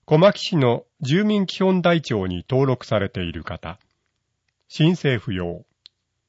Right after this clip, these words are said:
配布方法、世帯主宛てにゆうパックにて郵送。世帯主宛ての封筒に、世帯人数分を入れて配布。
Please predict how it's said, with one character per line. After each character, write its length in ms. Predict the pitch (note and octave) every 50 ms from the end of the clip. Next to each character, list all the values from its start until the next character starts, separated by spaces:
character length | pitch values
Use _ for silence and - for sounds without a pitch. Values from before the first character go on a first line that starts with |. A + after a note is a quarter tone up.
| _ _ _ _ _ _ _ _ _ _ _ _ _ _ _ _
配 220 | - E3 F3+ G3+
布 80 | F#3 -
方 260 | - G3 E3+ D#3 B2
法、 460 | F2+ F2 F2+ F#2 F2+ E2+ E2+ F2 - - _ _ _ _ _ _ _ _ _ _ _ _ _ _ _ _
世 220 | _ - D3 D3 C#3+
帯 200 | - G3 G#3 G#3
主 280 | G3+ G3 F#3 - - F3
宛 140 | D#3+ D3 C#3+
て 160 | D3+ C#3 C3
に 260 | B2+ B2 A#2+ B2 C#3 - _ _ _ _ _ _
ゆ 220 | - D3 D3+ F#3+ A3
う 60 | G#3+
パ 120 | - G#3+
ッ 60 | G3+ F#3
ク 240 | - _ - B2+
に 160 | A2+ A2+ A2+ A2+
て 120 | - F#2
郵 240 | E2 D#2 F#2 G2 G2+
送。 500 | - - - G2+ E2+ E2 D#2+ E2 - - _ _ _ _ _ _ _ _ _ _ _ _ _ _ _ _ _ _ _ _ _ _ _
世 200 | - D3 D3 -
帯 160 | G3 G#3 A3
主 280 | G#3 G#3 G3 - - G3
宛 100 | F3+ F3
て 120 | - F3
の 200 | F3 E3 D#3 D3+
封 260 | D3 - - D#3+ E3
筒 120 | D#3+ - D3+ C#3+ C3+ C3
に、 280 | B2 A2+ A2+ A2+ A#2+ - _ _ _ _ _ _ _ _ _ _ _ _ _ _
世 160 | _ - D#3 D#3 -
帯 160 | G3 G3+ G#3
人 240 | G3+ G3 F#3+ F#3 F3
数 200 | D#3+ E3 E3+ E3
分 280 | D3 D#3 D#3+ D#3 D3
を 80 | C#3 C3+
入 100 | B2 A2+
れ 140 | B2 B2+ -
て 120 | - A2+
配 300 | F2+ D2 F#2+ F#2 F2+ E2+
布。 280 | D#2 - _ - C#3+